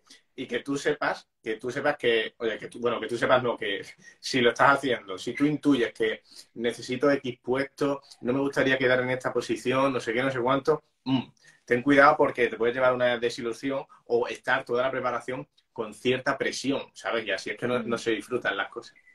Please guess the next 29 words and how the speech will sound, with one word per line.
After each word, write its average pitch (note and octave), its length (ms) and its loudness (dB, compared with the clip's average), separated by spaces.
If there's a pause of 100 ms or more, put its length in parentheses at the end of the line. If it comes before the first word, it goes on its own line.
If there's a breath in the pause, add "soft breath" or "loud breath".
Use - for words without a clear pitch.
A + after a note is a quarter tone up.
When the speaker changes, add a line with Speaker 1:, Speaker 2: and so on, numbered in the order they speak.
(1000 soft breath)
Speaker 2:
Yo G#3+ 240 4
la B3+ 120 8
verdad C4 240 6
es - 140 -12
que, B3+ 500 -2 (160)
o G#3 60 -14
sea, G#3 160 -8
como F#3+ 280 -12
persona F#3+ 400 -14
que G3 100 -12
obviamente G3 380 -8
no F#3+ 80 -8
ha F#3+ 40 -14
competido F#3+ 560 -8
y F#3 120 -10
no F#3 140 -8
sé F#3+ 180 -12
si F#3+ 240 -10
realmente F#3 540 -6
es F#3 160 -12
un F#3+ 120 -10
mundo F#3 380 -6
que, F3 500 -10 (440)
donde G#3 340 4
encajo, F#3 520 -4
esto F#3 400 -18
no F#3 140 -8
lo, G3 200 -6
no, G3 240 -12